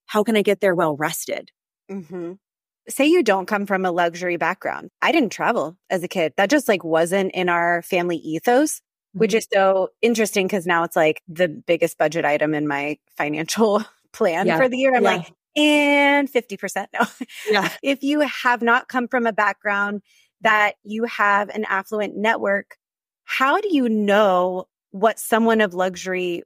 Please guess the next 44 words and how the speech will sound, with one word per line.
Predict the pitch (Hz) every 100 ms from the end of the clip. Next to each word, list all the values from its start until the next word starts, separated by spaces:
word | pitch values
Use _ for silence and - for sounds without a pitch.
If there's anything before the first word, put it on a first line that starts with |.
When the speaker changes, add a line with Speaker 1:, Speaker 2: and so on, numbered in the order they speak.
| -
Speaker 2:
wants? | 294 226 131 - - - _ _ _
Speaker 1:
Mm-hmm. | 196 175 190 - _
Speaker 2:
Take | - 240 254
us | 392 -
back | 214 196 -
to | - 226
when | 202 202
you | 196
started | 190 - 202 190 190 190 185 190 _ _ _ _ _ _
in | - 214
the | 202
yacht | 180 180 165 -
field. | - 175 170 220 262 - -
Did | 202 233
you | 240
personally, | 247 - 214 226 214 202 190 -
I |
think | 214 285
you | 208
actually | 160 - 160 -
did | 156
have | 160
a | 156
personal | - 165 175 160
background | 156 156 160 156 160 -
in, | 170 160 -
like, | 156 -
on | 147 151
yachts | 139 - 180
and | 156
things | 160 151
like | 160
that, | - 147
but | 185
how | 190 240
did | 285 247
you | 254
learn | 202 208 208
about | 202 196 -
the |
market | 185 180 - -
to | 185
make | 180 175 -
you | 208 202 196